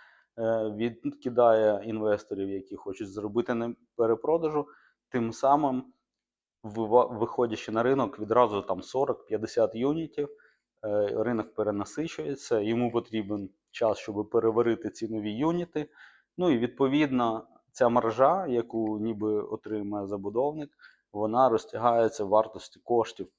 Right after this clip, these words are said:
мені здається. Тому що, е, він міг би паралельно вже будувати щось інше, а поки він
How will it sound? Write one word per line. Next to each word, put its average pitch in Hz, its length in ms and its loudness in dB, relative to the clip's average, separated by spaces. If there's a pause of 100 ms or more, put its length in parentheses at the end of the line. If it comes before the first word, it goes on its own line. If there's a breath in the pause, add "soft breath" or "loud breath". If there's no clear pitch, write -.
мені 98 280 -8
здається. 92 600 -8 (960)
Тому 110 240 -6
що, 107 220 0 (540 loud breath)
е, 104 380 -6
він 110 180 -4
міг 110 200 -4
би 101 100 0
паралельно 107 500 0
вже 98 140 -4
будувати 98 460 -2
щось - 340 -12
інше, 113 360 -6
а 92 40 -6
поки 110 300 -2
він 101 260 -6